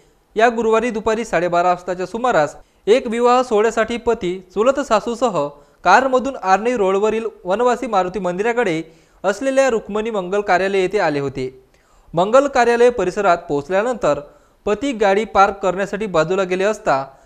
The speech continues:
रेखा कोरडे सासूसह मंगल कार्यालयात जात असताना काळा टी शर्ट घातलेला एक अनोळखी इसम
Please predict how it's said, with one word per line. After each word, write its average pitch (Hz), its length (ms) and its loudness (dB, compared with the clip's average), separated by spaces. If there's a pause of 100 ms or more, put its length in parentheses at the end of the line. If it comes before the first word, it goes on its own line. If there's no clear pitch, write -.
(160)
रेखा 214 300 2
कोरडे 240 420 2
सासूसह 208 840 -2
मंगल 208 320 0
कार्यालयात 214 420 -2
जात 180 180 0
असताना 196 540 -4 (340)
काळा 240 240 4
टी 262 220 -4
शर्ट 247 220 2
घातलेला 208 420 -2
एक 226 180 0
अनोळखी 185 360 -6
इसम 175 340 -4